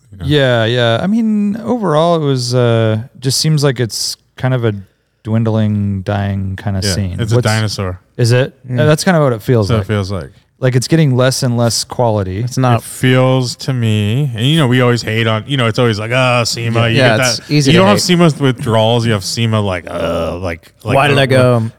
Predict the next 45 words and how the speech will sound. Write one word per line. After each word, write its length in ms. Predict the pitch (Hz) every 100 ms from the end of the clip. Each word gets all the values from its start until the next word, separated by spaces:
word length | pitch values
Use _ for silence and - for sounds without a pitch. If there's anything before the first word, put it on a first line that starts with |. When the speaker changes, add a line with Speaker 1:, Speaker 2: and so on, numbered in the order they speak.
| -
Speaker 1:
Yeah, 240 | 107 95
it's 180 | 101 -
kinda 180 | 120 107
like, 160 | 95
"Why 220 | 98 104
did 80 | 104
I 80 | 98
do 200 | 92 95
it 20 |
Speaker 2:
But 80 | 90
Speaker 1:
again?" 240 | 90 160 165
Speaker 2:
then 80 | 127
every 240 | 139 147
year, 320 | 143 208 170
Speaker 1:
But 100 | 180
then 120 | 151 143
every 140 | 151
Speaker 2:
you're 80 | 147
Speaker 1:
year, 80 | 139
Speaker 2:
like, 140 | 135
Speaker 1:
I 100 | 123
wanna 200 | 127 139
Speaker 2:
"Kinda 60 | 156
Speaker 1:
go." 60 | 202
Speaker 2:
wanna 260 | 90 180 120
go. 60 |
Speaker 1:
Yeah, 120 | 165
yeah. 180 | 104 85 - _
Speaker 2:
Yeah. 60 | - _ _ _ _
Speaker 1:
And 240 | 170 160 165
it's, 300 | - - - _ _
there's 220 | 156 180 -
some 120 | 156
cool 200 | 156 143
stuff. 300 | - 92 -
You 100 | 123
always 160 | 117 110
have, 100 | 104
like, 240 | 95 -
some 180 | - 117
takeaways 600 | - 92 101 98 98 92
that 100 | 92
are 80 | 90
pretty 260 | - 85
neat 300 | 80 80 80